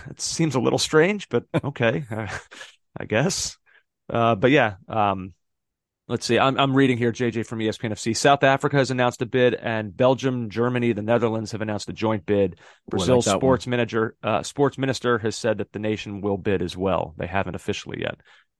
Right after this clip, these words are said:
Speaker 1: Um, obviously, Australia and New Zealand are the co-hosts for,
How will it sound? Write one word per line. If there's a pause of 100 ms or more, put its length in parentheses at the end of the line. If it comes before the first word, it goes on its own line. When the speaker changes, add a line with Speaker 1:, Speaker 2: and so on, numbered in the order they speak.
(120)
Speaker 1:
Um,
obviously,
Australia
and
New
Zealand
are
the
co-hosts
for,